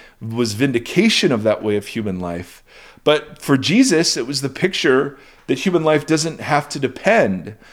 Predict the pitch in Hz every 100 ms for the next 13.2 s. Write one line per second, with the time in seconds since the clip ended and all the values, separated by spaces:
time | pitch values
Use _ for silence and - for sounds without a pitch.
0 | - _ 127 127 123 113 113 - 127 131
1 | 120 120 117 117 110 _ - 107 117 110
2 | 110 107 - - - _ 113 117 117 107
3 | 104 95 - - - - 117 104 - 95
4 | 92 87 87 - - _ 131 147 135 123
5 | 143 156 131 120 - 160 143 117 107 107
6 | - 117 120 120 101 127 113 104 - -
7 | - 113 110 104 107 117 - 98 - 90
8 | 90 101 - - - - _ 123 120 110
9 | 139 165 143 131 131 - - 127 113 101
10 | 120 110 107 117 110 104 110 107 104 120
11 | - - 240 220 95 95 90 92 87 -
12 | 95 82 - - - - - _ 147 170
13 | 165